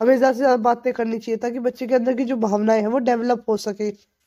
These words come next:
हमें उनकी फीलिंग्स को अंडरस्टैंड करना चाहिए, वो कहना क्या चाहते हैं, वो समझते क्या है।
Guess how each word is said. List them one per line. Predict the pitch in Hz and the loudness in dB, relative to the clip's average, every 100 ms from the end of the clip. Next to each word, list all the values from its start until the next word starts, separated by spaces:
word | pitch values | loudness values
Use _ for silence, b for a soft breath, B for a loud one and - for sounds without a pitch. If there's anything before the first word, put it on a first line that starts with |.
| _ - - _ _ _ _ _ _ _ _ _ _ _ | _ -20 -20 _ _ _ _ _ _ _ _ _ _ _
हमें | 196 226 262 | 0 4 4
उनकी | 254 262 | 2 -4
फीलिंग्स | 240 196 208 - | -6 -6 -6 -4
को | 247 | -4
अंडरस्टैंड | 233 226 214 202 | -4 -4 -4 -4
करना | 190 170 | -2 -4
चाहिए, | 226 | -2
वो | 269 | -4
कहना | 269 262 202 180 | -2 0 0 0
क्या | 185 190 | -2 -2
चाहते | 190 180 - | 0 -2 -2
हैं, | 196 | -4
वो | |
समझते | 208 240 240 220 - 185 | -2 0 0 -2 -4 -8
क्या | 170 156 160 | -6 -4 -4
है। | 202 233 | -2 -4